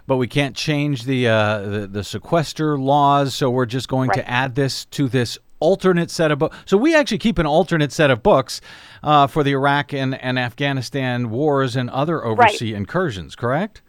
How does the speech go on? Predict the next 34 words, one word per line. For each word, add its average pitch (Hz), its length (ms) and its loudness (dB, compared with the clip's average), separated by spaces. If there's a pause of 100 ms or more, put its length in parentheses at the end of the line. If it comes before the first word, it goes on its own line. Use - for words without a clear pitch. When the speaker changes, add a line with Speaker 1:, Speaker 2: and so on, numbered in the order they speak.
Speaker 2:
Yes, - 180 -4 (160)
those 233 200 2
are 226 140 0
not 220 360 4 (240)
subject 202 420 0
to 196 140 -8
the 165 160 -6
sequester. - 520 -10 (100)
Speaker 1:
So - 320 0
all 240 320 6
the 339 80 0
money 254 340 2
that 214 140 2
we 165 100 2
currently 185 520 0
spend, 147 600 0 (240)
uh, 127 420 4
on 143 220 4
our, 135 140 4
what 131 180 2
we 139 80 2
consider 165 540 0
to 143 80 -2
be 131 160 0
our 123 100 2
military 127 640 2
budget, 98 480 0 (640)
that's 165 340 0
separate 202 640 -2 (100)
from - 360 0
all 185 460 6
of 165 80 0
that 170 220 -2
spending 139 640 0